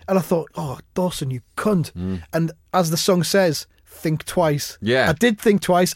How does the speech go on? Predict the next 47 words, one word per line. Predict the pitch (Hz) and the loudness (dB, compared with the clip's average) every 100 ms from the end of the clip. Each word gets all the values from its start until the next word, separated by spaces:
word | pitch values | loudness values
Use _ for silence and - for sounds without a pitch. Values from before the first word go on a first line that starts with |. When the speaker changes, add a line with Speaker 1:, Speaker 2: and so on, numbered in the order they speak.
| - | 0
Speaker 1:
I | |
went | 170 196 165 | 2 2 4
back | 175 160 - | 2 0 -4
and | 156 | -6
I | |
bought | 147 160 151 | -2 -2 -2
The | |
Big | 131 151 | 0 2
Speaker 2:
You | 156 | 4
Speaker 1:
Issue. | 202 | 4
Speaker 2:
thought | 220 - | 2 2
twice. | 139 127 147 | 2 2 0
You | 143 | 0
thought, | 143 147 151 | 0 0 2
"I'm | 160 | 2
on | 165 | 2
my | 160 | 2
way | 151 147 | 2 2
to | 147 139 | 0 -2
meet | 143 139 - | 0 -2 -4
Sam | - 151 135 127 | -4 -2 0 0
Delaney | 135 147 143 101 98 104 - | 0 2 0 0 0 -2 -6
to | 117 | -4
do | 117 113 113 - | 0 0 0 -2
my | 113 113 110 110 - - | -2 2 0 -2 -8 -2
podcast | 143 - - 95 87 107 | -2 -2 0 0 0 -4
with | 90 | -2
him." | 98 101 - | -2 -2 -4
It | 151 | -2
is | 190 190 | 2 2
another | 185 117 98 | 2 2 0
day | 107 92 | 0 0
in | 92 | -2
paradise | 101 92 85 90 - | -2 -2 0 -2 -2
Speaker 1:
Of | - | -2
Speaker 2:
for | 196 | 4
Speaker 1:
course | 240 254 | 6 6
Speaker 2:
me. | 214 | 2
Speaker 1:
it | |
is. | 185 143 | 2 2
Speaker 2:
Phil | 160 147 | 2 2
was | 143 | 0
right. | 165 175 127 - - - - | 2 2 2 -6 -20 -20 -10
Um, | - 139 147 - | 0 0 2 4
also, | 196 190 | 4 4
don't | 131 143 123 | 2 2 0
forget | 120 127 139 | -2 0 0